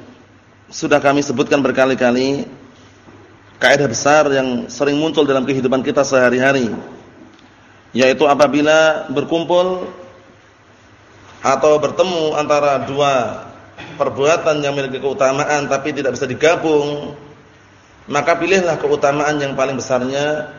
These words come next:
atau manfaat yang paling tingginya. Itu kalau tidak, tidak bisa digabung.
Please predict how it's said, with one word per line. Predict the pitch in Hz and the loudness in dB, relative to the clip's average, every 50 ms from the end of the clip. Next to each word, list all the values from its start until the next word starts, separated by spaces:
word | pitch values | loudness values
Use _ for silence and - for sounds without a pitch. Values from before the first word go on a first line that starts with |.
| - - - - - - _ - _ - - | -20 -20 -20 -20 -20 -20 _ -20 _ -14 -4
atau | 127 139 135 135 143 | -4 -4 0 2 0
manfaat | 147 147 143 135 - 143 147 151 135 139 | 0 0 -4 -2 0 0 0 0 0 -2
yang | 135 | -2
paling | 135 135 131 | -2 -4 -4
tingginya. | - 123 123 117 117 117 117 107 101 101 - - - - - - - - - - - _ - - - - _ - | -4 -6 -6 -6 -4 -6 -6 -6 -8 -8 -10 -16 -20 -20 -20 -20 -20 -20 -20 -20 -20 _ -20 -20 -20 -18 _ -10
Itu | 120 117 151 | -2 -2 -2
kalau | 143 143 143 143 131 | 0 2 0 0 0
tidak, | 139 123 131 127 - - | 0 -2 -2 -2 -2 -4
tidak | 131 127 123 117 117 | -4 -2 -2 -2 -2
bisa | 117 131 131 | -2 -2 -2
digabung. | 120 135 147 - - - 127 127 - 127 123 113 104 95 | -2 -2 -6 -6 -6 0 0 0 2 0 -2 -2 -4 -8